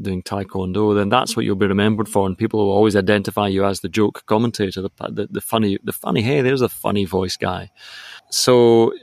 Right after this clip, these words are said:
I didn't, I didn't, you know, that really wasn't, uh, for me. But I was asked to commentate as well, lots of game shows to commentate on things, and, you know,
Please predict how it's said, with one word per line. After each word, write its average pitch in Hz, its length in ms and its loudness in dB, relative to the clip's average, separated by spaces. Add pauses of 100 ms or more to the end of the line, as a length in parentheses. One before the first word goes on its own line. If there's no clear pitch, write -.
I 127 120 4
didn't, 120 260 0
I 120 100 2
didn't, 117 560 -2 (220)
you 110 100 -6
know, 92 200 -6 (240)
that 110 200 2
really 107 220 2
wasn't, 95 480 -2
uh, 95 340 -4
for - 160 -8
me. 98 300 -4
But 107 240 0 (420)
I - 80 2
was 123 80 6
asked 139 200 2
to 131 60 -6
commentate 113 560 0
as 98 140 -6
well, 107 240 -2
lots 131 300 2
of 104 140 -10
game 113 240 2
shows 120 400 2
to 113 80 -6
commentate 107 640 0
on 101 240 2
things, 104 440 -2
and, 95 240 -4
you 95 100 -2
know, 92 240 -4